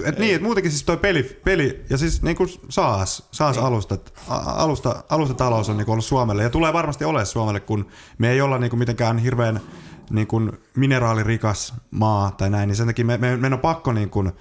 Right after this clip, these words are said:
Speaker 1: tota, j-, j-, niinku, kilpailla tu-, periaatteessa tuossa al-, a-, niinku, alusta,
Speaker 2: Niin,
Speaker 1: alustatalouden.
Speaker 2: kyllä. Mut se, mitä Suomi on tehnyt oikein ja mitä Supercell on tehn-, tehnyt hyvin, niin mä en tiedä, tekeekö se sitä edelleen hyvin, mutta ainakin silloin ne, ensinnäkin siis market timinghan oli ihan täydellinen niillä.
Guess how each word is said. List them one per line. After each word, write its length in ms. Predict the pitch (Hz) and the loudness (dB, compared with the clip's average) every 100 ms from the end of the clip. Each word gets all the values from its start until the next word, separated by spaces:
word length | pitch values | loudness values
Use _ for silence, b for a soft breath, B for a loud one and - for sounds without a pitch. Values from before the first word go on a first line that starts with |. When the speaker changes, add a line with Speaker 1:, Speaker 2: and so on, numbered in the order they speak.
| B B B | B B B
Speaker 1:
tota, 460 | 101 98 - 101 - - _ _ - - _ - | -2 -2 0 -2 -2 -8 _ _ -20 -20 _ -8
j-, 120 | 113 | -8
j-, 260 | - - - | -8 -10 -4
niinku, 160 | 117 113 | -2 2
kilpailla 400 | 139 123 117 110 | 2 2 2 0
tu-, 160 | - | 0
periaatteessa 380 | 104 127 113 113 | 0 0 -2 -2
tuossa 260 | 117 120 120 | 0 2 2
al-, 80 | - | 0
a-, 140 | - 123 | -4 -2
niinku, 180 | 120 | 0
alusta, 360 | 120 120 107 101 - | 2 2 0 -2 -6
Speaker 2:
Niin, 100 | - - | -8 -2
Speaker 1:
alustatalouden. 460 | 123 156 - - 156 151 | 2 2 2 2 2 2
Speaker 2:
kyllä. 80 | 120 - - | -2 -8 -4
Mut 140 | 147 | 0
se, 60 | 147 | 2
mitä 140 | 180 | 2
Suomi 220 | 143 170 147 | 2 2 2
on 60 | |
tehnyt 260 | 131 143 - - | 0 -2 -4 -2
oikein 480 | 170 156 135 127 | 0 0 2 2
ja 260 | 127 123 113 | 2 2 -2
mitä 180 | 147 131 | -2 -2
Supercell 400 | 120 143 135 120 | -2 -2 -2 -2
on 80 | 113 | -2
tehn-, 240 | 123 123 113 | 0 0 0
tehnyt 260 | 139 123 | 2 2
hyvin, 360 | 131 127 107 95 | 2 2 0 -2
niin 280 | 117 104 92 139 131 - B B B 123 | -4 -2 -4 -8 -16 -18 B B B -2
mä 80 | |
en 40 | 113 | 0
tiedä, 180 | 117 104 - | 2 0 -4
tekeekö 220 | 117 104 98 | -4 -2 -2
se 60 | |
sitä 100 | 101 | 0
edelleen 380 | 117 190 127 104 | 2 2 2 2
hyvin, 240 | 101 92 90 | 0 0 -2
mutta 220 | 92 95 | -4 -4
ainakin 200 | 107 107 | -2 0
silloin 360 | - 185 127 101 95 | 2 2 2 0 -2
ne, 200 | 117 117 - 127 - | -2 -2 -4 -8 -4
ensinnäkin 320 | 143 120 123 107 | -2 0 0 -2
siis 160 | 120 | 0
market 340 | 120 151 135 - | 2 2 0 -2
timinghan 460 | 143 143 120 104 | 0 2 2 0
oli 100 | 95 | -2
ihan 200 | 101 98 - | -2 -4 0
täydellinen 640 | 110 107 92 90 90 87 | 2 2 0 -2 -2 -4
niillä. 240 | 90 87 | -4 -4